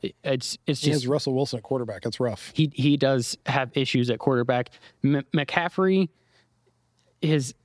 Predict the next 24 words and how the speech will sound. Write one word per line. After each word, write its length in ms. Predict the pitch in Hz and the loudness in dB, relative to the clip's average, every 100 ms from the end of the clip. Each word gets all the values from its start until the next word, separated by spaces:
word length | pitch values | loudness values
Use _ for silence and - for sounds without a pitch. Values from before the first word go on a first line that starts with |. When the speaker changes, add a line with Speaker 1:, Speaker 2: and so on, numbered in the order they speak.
| - | -4
Speaker 1:
is 180 | 143 | -4
kind 300 | - 170 170 | 0 2 2
of, 220 | 147 123 - | 0 -2 -2
I 80 | 151 | 2
don't 140 | 185 | 4
know, 200 | 151 127 - | 2 0 0
I 60 | 151 | 0
don't 80 | |
wanna 100 | 156 | 0
say 180 | 127 131 | 2 0
cooled 300 | 120 - 156 | 0 2 2
down. 340 | 127 139 127 117 | 2 0 0 0
He's 180 | - 160 | 0 2
gonna 200 | 175 151 | 2 2
start 220 | - 135 | 0 0
doing 220 | 135 123 | 2 2
really 220 | 123 127 | 2 2
well 160 | 120 123 | 2 0
now 180 | 123 120 | 0 0
that 100 | 120 | 0
Elijah 320 | 120 120 113 | 0 0 0
Mitchell's 320 | 117 120 107 | 0 0 -2
out 160 | 117 117 | -2 -2
again. 280 | 127 135 | -2 -2